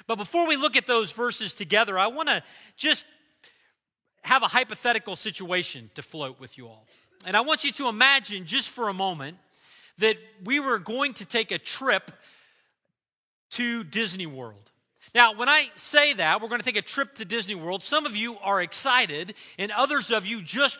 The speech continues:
rolled your eyes. It's a big distance between me and you, but I can still see that. Um, so I know it produced a different reaction, but it's a hypothetical, so go with me. Imagine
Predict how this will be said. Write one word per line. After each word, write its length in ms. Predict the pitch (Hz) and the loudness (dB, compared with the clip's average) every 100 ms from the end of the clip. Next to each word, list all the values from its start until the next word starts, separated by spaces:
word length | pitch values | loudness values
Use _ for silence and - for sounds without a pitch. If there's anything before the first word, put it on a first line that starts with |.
| - | -8
rolled 380 | 196 226 247 185 | 0 2 2 -2
your 160 | 208 196 | -4 2
eyes. 480 | 190 180 131 127 196 | 4 4 2 -4 -8
It's 160 | 190 | -8
a 160 | 214 185 | -10 -10
big 380 | 175 262 220 185 | -2 -2 0 0
distance 440 | 285 - 196 - | 0 0 -6 -8
between 380 | 196 - 214 202 | -12 -8 -6 -2
me 80 | 226 | -4
and 100 | 220 | -2
you, 80 | |
but 120 | 175 190 | 2 2
I 100 | 254 | 2
can 160 | 226 | 0
still 300 | 170 - 240 | -8 -8 -8
see 240 | - 247 170 | -8 -10 -10
that. 260 | 117 117 - _ - - - - | -12 -12 -20 _ -20 -20 -20 -6
Um, 340 | 175 165 151 147 | 0 2 2 -2
so 160 | 226 | 4
I 80 | 226 | 6
know 240 | 262 302 277 | 6 4 2
it 100 | - | -4
produced 380 | 247 262 233 | -6 -4 -4
a 60 | 226 | -2
different 400 | 180 240 240 208 | -2 -4 -4 -4
reaction, 440 | 190 156 151 214 | 0 0 0 -4
but 120 | 202 269 | -2 -2
it's 100 | 254 | 0
a 80 | |
hypothetical, 680 | 196 254 254 226 190 170 185 | 2 2 0 -4 -2 -2 -4
so 160 | 170 196 | -8 -4
go 160 | 208 214 | 0 0
with 180 | 185 | -2
me. 140 | 147 170 | -4 -4
Imagine 580 | 180 240 277 226 277 | 0 2 2 0 -4